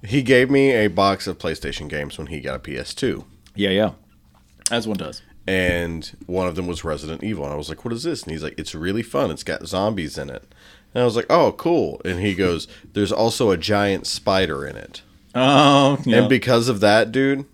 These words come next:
Speaker 1: I literally never even turned it on.
Speaker 2: Never touched it. There's also a giant alligator at one point, too.
Speaker 1: I'm fine with that,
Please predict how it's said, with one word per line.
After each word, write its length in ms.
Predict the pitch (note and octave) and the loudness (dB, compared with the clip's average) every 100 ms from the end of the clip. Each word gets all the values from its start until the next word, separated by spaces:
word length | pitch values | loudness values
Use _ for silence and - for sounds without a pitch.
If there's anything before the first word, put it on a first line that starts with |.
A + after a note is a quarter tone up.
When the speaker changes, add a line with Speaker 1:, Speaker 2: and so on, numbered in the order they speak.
| - | -8
Speaker 1:
I 80 | E2+ | -6
literally 480 | E2+ F2 F2 E2 | -4 -2 -2 -2
never 320 | D#2+ D#2 D#2 D#2 | -4 -4 -4 -6
even 240 | D2 D2+ | -6 -10
turned 240 | D#2 C#2 | -10 -10
it 80 | C#2 | -10
on. 240 | - - - | -12 -12 -8
Speaker 2:
Never 180 | F#2 F#2 | -6 -6
touched 320 | - - - | -8 -10 -10
it. 180 | F2 - - - - - | -12 -12 -10 -6 -6 2
There's 140 | B2+ | 4
also 180 | F3+ F#3 | 6 4
a 40 | A2 | 2
giant 260 | G#2+ F#2+ | 0 -2
alligator 400 | E2+ F2+ E2+ D#2 | -6 -10 -10 -12
at 60 | D2 | -12
one 140 | D#2+ | -12
point, 200 | D#2+ D#2 | -14 -14
too. 240 | E2 E2+ E2+ _ - | -12 -12 -14 _ -20
Speaker 1:
I'm 180 | - C#2+ | -16 -14
fine 320 | - D#2 F2 | -6 -4 -4
with 120 | C#2 | -4
that, 300 | F2+ F#2+ D2+ | -2 0 0